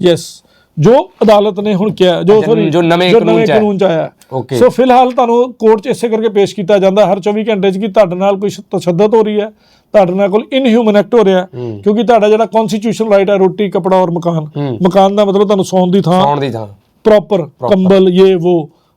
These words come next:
Speaker 1: ਰੋਟੀ ਦੇ ਨਾਲ ਆਪਣਾ, ਅ,
Speaker 2: ਪਾਣੀ
Speaker 1: ਮੈਡੀਕਲ
Speaker 2: ਵਗੈਰਾ,
Speaker 1: ਟ੍ਰੀਟਮੈਂਟ,
Speaker 2: ਮੈਡੀਕਲ
Speaker 1: ਯੇ ਵੋ,
Speaker 2: ਟ੍ਰੀਟਮੈਂਟ,
Speaker 1: ਸਾਰਾ
Speaker 2: ਠੀਕ ਹੈ।
Speaker 1: ਕੁਛ ਮਿਲਣਾ ਚਾਹੀਦਾ।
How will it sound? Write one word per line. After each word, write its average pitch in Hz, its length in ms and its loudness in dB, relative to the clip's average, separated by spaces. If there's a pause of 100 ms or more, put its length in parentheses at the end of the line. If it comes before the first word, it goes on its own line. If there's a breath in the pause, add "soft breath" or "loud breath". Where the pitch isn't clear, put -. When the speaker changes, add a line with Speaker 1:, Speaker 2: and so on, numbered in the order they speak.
Speaker 1:
ਰੋਟੀ 220 500 2 (540)
ਦੇ 196 80 2
ਨਾਲ 190 360 2 (760)
ਆਪਣਾ, 160 220 0 (360)
ਅ, - 1500 -6 (120)
Speaker 2:
ਪਾਣੀ 156 180 4
Speaker 1:
ਮੈਡੀਕਲ 208 260 2
Speaker 2:
ਵਗੈਰਾ, 214 100 0
Speaker 1:
ਟ੍ਰੀਟਮੈਂਟ, 202 340 -2
Speaker 2:
ਮੈਡੀਕਲ 190 280 2
Speaker 1:
ਯੇ 190 60 2
ਵੋ, 180 140 0
Speaker 2:
ਟ੍ਰੀਟਮੈਂਟ, 170 40 -8
Speaker 1:
ਸਾਰਾ 165 180 -4
Speaker 2:
ਠੀਕ 170 80 -4
ਹੈ। 220 140 -6
Speaker 1:
ਕੁਛ - 80 -20 (200 soft breath)
ਮਿਲਣਾ 185 240 2
ਚਾਹੀਦਾ। 151 320 -4